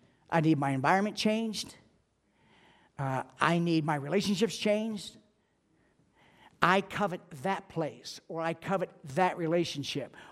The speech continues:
or I covet that, covet that circumstance. See,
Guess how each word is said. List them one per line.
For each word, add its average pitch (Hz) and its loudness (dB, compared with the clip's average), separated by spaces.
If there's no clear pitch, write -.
or 180 6
I 170 4
covet 170 2
that, 175 6
covet 170 4
that 170 4
circumstance. 147 -2
See, 196 0